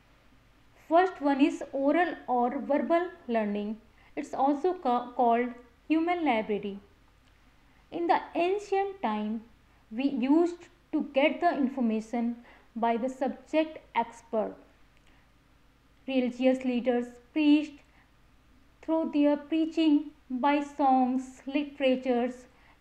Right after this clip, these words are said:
instructions, et cetera. Here the subject experts, religious leaders,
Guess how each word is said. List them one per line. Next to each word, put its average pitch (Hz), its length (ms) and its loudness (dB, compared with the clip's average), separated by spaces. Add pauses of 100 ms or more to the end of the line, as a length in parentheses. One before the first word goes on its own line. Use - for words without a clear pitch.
(220)
instructions, 277 960 -4 (240)
et 285 120 -6
cetera. 214 640 -6 (920)
Here 349 260 0
the 381 100 2
subject 349 680 -2 (140)
experts, 240 720 -4 (540)
religious 254 540 0
leaders, 247 440 0